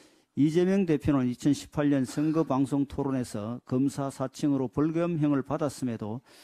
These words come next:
검사를 사칭하지 않았다고 허위 사실을 공표했다가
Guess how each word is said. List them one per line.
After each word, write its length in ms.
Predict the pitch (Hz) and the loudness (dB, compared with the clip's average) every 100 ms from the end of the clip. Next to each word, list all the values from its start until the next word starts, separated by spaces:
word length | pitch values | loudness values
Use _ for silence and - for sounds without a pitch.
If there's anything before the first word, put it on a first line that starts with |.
| - _ - | -20 _ -2
검사를 440 | 143 147 160 147 | 0 2 0 0
사칭하지 680 | 127 139 - 151 147 151 151 | -2 -8 0 0 2 -2 -4
않았다고 580 | 180 185 156 151 143 | -2 -4 -2 -2 -2
허위 240 | 127 143 151 | 0 2 2
사실을 420 | 143 135 135 127 - _ | 0 -4 -4 -6 -8 _
공표했다가 1120 | - 123 127 - 135 120 131 - 131 104 104 | -6 -2 -2 0 0 -2 -4 -4 -6 -4 -6